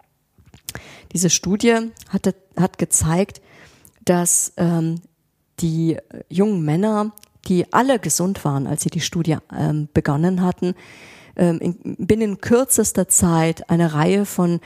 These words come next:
psychologischen Symptomen zeigten, die, ähm, ganz vehement waren. Und die psychologischen Effekte, die bis heute wichtig sind und, äh, äh, auch,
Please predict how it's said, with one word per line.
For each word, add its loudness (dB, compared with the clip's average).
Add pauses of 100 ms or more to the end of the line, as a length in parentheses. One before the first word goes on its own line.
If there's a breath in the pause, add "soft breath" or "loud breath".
(100 loud breath)
psychologischen 0
Symptomen -2
zeigten, -2 (360 loud breath)
die, 2
ähm, 0
ganz 0
vehement 0
waren. -4 (380 loud breath)
Und 0
die -4
psychologischen 0
Effekte, -2 (220)
die 0 (120)
bis 2
heute 2
wichtig 0
sind 2
und, -4
äh, 0 (580 loud breath)
äh, -2
auch, 0